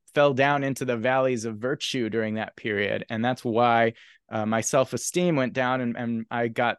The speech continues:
mildly to moderately depressed for about nine months to a year.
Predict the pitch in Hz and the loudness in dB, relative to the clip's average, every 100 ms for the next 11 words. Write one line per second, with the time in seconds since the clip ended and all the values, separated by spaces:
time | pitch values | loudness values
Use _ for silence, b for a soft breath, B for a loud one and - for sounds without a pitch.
0 | - 151 170 147 131 123 - 117 113 117 | -4 0 4 4 2 -2 0 0 2 2
1 | 120 117 110 107 - 110 127 - - 110 | 2 0 -4 -6 -4 -4 -4 -8 -6 -4
2 | 107 110 - B B - 113 113 113 110 | -2 -4 -6 B B -4 0 2 4 2
3 | 120 - 110 101 101 117 | 0 -2 -2 0 0 -2